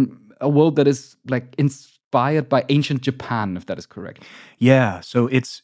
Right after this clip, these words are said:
Speaker 2: it's deliberately a time travel story, which I didn't know about, um, before going into it. I thought that it was just a game that took place in this kind of ancient world, but your character literally falls through the sky through a space-time
Speaker 1: Yeah.
Speaker 2: rift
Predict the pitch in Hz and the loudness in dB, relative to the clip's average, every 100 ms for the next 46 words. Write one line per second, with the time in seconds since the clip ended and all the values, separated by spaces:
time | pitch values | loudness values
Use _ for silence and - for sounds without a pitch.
0 | - 123 - 110 180 190 113 95 - 95 | -6 -4 -2 -2 0 0 0 -4 -6 -6
1 | 87 98 82 - 95 90 85 - 120 147 | -6 -8 -8 -12 -10 -8 -8 -4 -2 0
2 | 92 85 147 87 71 - _ 92 87 87 | -2 -2 -2 -4 -10 -14 _ -12 -12 -12
3 | 90 107 95 90 85 113 - 78 - 95 | -12 -10 -8 -6 -4 -6 -6 -12 -6 -6
4 | 117 123 113 - 80 87 - 92 - - | -2 -2 -4 -6 -8 -10 -8 -10 -10 -16
5 | - _ _ - 117 107 107 92 - 107 | -20 _ _ -12 -8 -6 -6 -6 -10 -16
6 | - 92 87 - 87 87 - 92 87 80 | -14 -10 -10 -12 -16 -18 -16 -14 -14 -12
7 | 90 90 - 85 80 92 87 90 123 143 | -12 -12 -10 -12 -12 -14 -10 -6 -6 -6
8 | 101 90 - _ _ _ - 123 117 123 | -6 -8 -10 _ _ _ -2 -2 0 2
9 | 123 - 95 92 - _ _ 123 120 117 | 0 -2 -8 -10 -16 _ _ -4 -2 -2
10 | 95 - 104 95 90 - 95 80 - 90 | -4 -6 -6 -6 -8 -14 -14 -14 -12 -10
11 | 90 78 76 - 82 - - 87 - - | -8 -10 -14 -16 -16 -16 -14 -16 -14 -10
12 | 92 127 - 78 _ | -2 -2 -2 -10 _